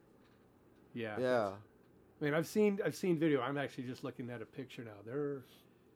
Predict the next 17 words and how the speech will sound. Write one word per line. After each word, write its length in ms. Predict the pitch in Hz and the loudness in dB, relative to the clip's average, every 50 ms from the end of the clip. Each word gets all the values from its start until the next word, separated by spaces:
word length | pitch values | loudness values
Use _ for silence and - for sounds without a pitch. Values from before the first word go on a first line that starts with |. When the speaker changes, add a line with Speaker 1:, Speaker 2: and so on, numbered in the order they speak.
| - _ _ _ _ - | -20 _ _ _ _ -4
Speaker 1:
it's 80 | - | -2
a 40 | 277 | 0
different 340 | 180 175 180 175 170 160 156 | 2 2 2 4 4 4 4
looking 260 | 156 151 - 143 131 | 4 4 2 0 0
animal, 460 | 135 139 139 123 113 107 104 110 113 - - - | 2 0 0 0 -2 -6 -8 -10 -10 -14 -16 -8
to 40 | - 139 | -2 2
be, 40 | |
Speaker 2:
Right. 380 | 170 202 214 175 131 110 104 - | 4 6 6 6 6 6 4 4
Speaker 1:
to 60 | 131 120 | 0 -2
be, 380 | 110 123 117 110 107 104 101 - _ _ - - | -4 -4 -4 -4 -4 -6 -8 -12 _ _ -8 -8
Speaker 2:
Uh-huh. 380 | 120 127 131 151 170 180 196 | -6 -6 -4 -2 -2 -2 -2
Speaker 1:
to 60 | 208 117 | -2 -2
be 100 | 123 120 | -2 -4
one 180 | 117 113 110 | -2 -4 -4
hundred 220 | 107 113 113 110 - | -6 -6 -8 -8 -8
percent 360 | 120 110 - - 123 113 110 | -10 -12 -12 -12 -12 -12 -12
honest. 360 | 110 110 107 107 113 - - | -12 -12 -14 -16 -18 -20 -20